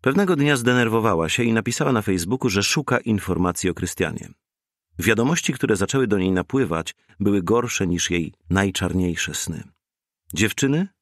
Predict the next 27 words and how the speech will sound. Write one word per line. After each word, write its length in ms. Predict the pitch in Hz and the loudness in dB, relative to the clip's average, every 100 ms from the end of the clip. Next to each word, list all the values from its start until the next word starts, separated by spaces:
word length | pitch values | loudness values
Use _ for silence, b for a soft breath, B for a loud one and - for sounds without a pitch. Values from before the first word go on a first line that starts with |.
| - | -2
a 100 | 107 | -2
czasem 280 | 139 131 120 | 0 0 0
nawet 240 | 117 117 | 0 -4
ich 140 | 107 | -4
rodzice, 420 | 107 107 123 104 95 b b | -2 -2 0 -2 -2 b b
pisali 300 | - - 98 | -6 -2 0
o 60 | 87 | 0
gwałtach, 720 | 85 107 113 101 98 - - | 0 0 0 -4 -6 -8 -10
próbach 420 | - 101 92 92 - | -4 0 0 -2 -2
samobójczych, 800 | 95 92 98 95 - 90 85 - | 0 0 0 -2 -4 -4 -4 -2
szantażach, 680 | 95 90 101 90 85 69 | 0 0 0 0 -4 -6
groźbach, 580 | 69 104 101 78 82 - b b | -4 -2 0 -2 -6 -8 b b
zastraszaniu. 640 | 85 82 87 80 85 73 - _ _ _ _ _ _ - | -6 -6 -4 -6 -6 -8 -16 _ _ _ _ _ _ -2
Joanna 500 | 95 135 185 180 156 | 2 4 4 2 2
przechodziła 420 | - 120 117 135 | 0 -2 0 0
przez 220 | - 101 | 0 -4
kolejne 420 | - 92 113 101 90 | 0 0 2 2 0
kręgi 380 | 95 101 90 | 0 0 0
piekieł, 480 | 82 101 104 90 85 | -2 -4 -2 -2 0
nie 140 | 87 90 | 0 0
wiedząc, 420 | 123 107 95 80 | 0 0 0 -2
gdzie 300 | 73 104 113 | -4 -2 2
może 300 | 101 87 85 | 2 0 -2
kryć 300 | - 98 - | -2 -4 -4
się 180 | - 78 | -4 -4
granica 480 | 80 87 98 82 | -2 0 -2 -2
zła. 320 | 76 80 73 | -8 -8 -10